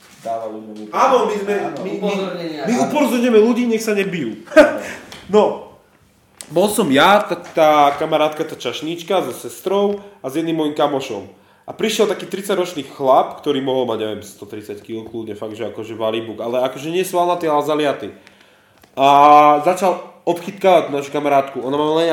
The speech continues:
Speaker 2: menej ako osemnásť rokov, čiže ty kokotko pojebaný, čiže my za to nemôžeme mať ani problém. Ja som mal právo chrániť, e,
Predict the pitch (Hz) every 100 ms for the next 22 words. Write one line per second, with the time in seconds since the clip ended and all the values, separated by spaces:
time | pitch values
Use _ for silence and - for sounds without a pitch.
0 | 160 160 156 151 160 151 156 147 143 139
1 | - 131 135 135 - - 139 147 147 120
2 | 123 127 131 139 151 143 143 143 139 143
3 | 151 143 143 143 139 147 147 117 120 117
4 | 139 120 - 143 147 156 151 143 139 151
5 | 190 -